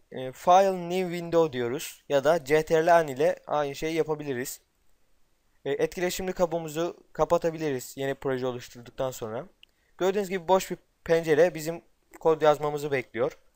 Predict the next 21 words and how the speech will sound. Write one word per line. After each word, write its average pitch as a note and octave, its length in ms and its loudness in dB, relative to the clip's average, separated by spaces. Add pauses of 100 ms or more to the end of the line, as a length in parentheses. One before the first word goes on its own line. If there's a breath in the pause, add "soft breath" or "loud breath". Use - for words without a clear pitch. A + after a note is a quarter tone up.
(140)
Şöyle D3 200 -4
başlığımızı D3 480 -2
kopyalamıştım, C3+ 680 -6
yapıştıralım. B2 680 -10 (1000 soft breath)
Şimdi F#3+ 200 -8
buraya F3+ 280 6
kodlarımızı E3+ 540 4
yazacağız. C3 580 0 (1500)
E, A#2+ 200 -6 (300)
if G#3 200 -4
komutundan G3+ 560 0
bahsedelim. C3 560 2 (560)
If - 180 -8
komutu F#3 340 -2
İngilizceden E3+ 640 0
de D#3 100 0
bileceğiniz D3 460 -2
üzere D3 260 0
eğer D#3 240 4
anlamına C#3 400 0
gelmektedir. A2+ 720 -6